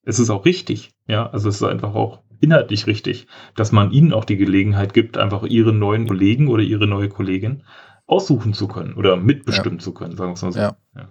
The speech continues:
Speaker 2: Ja. Ja, es ist ganz, ganz okayer Tipp. Pro weiß ich jetzt nicht, aber
Speaker 1: <laughs> Ja, ja, ja. Ähm, macht das mal ruhig. Ich find das, find das echt, ähm, gibt schöne Ergebnisse.
Speaker 2: Ja.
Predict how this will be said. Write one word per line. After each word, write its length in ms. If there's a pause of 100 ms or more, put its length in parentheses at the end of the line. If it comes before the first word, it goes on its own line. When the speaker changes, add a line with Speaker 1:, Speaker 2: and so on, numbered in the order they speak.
(140)
Speaker 2:
Ja. 180 (800)
Ja, 200
es 120
ist 120
ganz, 200 (100)
ganz 220
okayer 320
Tipp. 180 (720)
Pro 300
weiß 160
ich 60
jetzt 180
nicht, 180
aber 640
Speaker 1:
<laughs> 580
Ja, 220 (340)
ja, 100
ja. 240 (500)
Ähm, 320
macht 200
das 120
mal 80
ruhig. 220
Ich 60
find 140
das, 300
find 160
das 120
echt, 280
ähm, 400 (260)
gibt 180
schöne 240
Ergebnisse. 580 (460)
Speaker 2:
Ja. 120